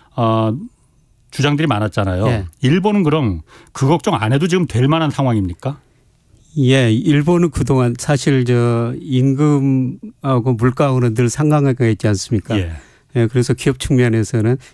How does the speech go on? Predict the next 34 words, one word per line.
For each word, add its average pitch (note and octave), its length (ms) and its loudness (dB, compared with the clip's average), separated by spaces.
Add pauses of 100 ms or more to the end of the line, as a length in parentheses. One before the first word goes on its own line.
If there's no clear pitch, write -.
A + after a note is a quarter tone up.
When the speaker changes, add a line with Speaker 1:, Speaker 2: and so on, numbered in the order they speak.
Speaker 2:
임금이 B2+ 360 2
오르면 A#2 320 2
물가가 A#2+ 580 -2 (140)
오를 B2 260 2
수밖에 - 440 -4
없다. G#2 460 -4
Speaker 1:
예. G2 360 -4
Speaker 2:
예, A#2 80 0
그런 C3 200 -2
측면인데요. G#2+ 640 -2 (440)
일본에서는 C3 920 2 (380)
그냥 E3 220 -2 (220)
계속 - 400 -2
지금 A#2+ 300 0
물가가 B2+ 500 -2
떨어졌었죠. E3+ 800 -2 (100)
Speaker 1:
예. G2+ 460 -2
Speaker 2:
예, A2+ 140 -4 (180)
소비자 D3 380 -2
물가, B2 320 0
Speaker 1:
아. - 40 -2
Speaker 2:
지디피 B2 340 -2
디플레이터 B2 540 0
이런 B2 160 0
물가가 C3 400 0
떨어지니까 B2+ 840 0 (100)
Speaker 1:
예. F#2 220 -2 (340)
Speaker 2:
뭐 D#3 100 2
임금도 D#3 360 2
같이 B2+ 240 -4
떨어질 F3 320 0
수밖에 - 400 -4
없었어요. G2+ 440 -4
Speaker 1:
예. F#2+ 360 -4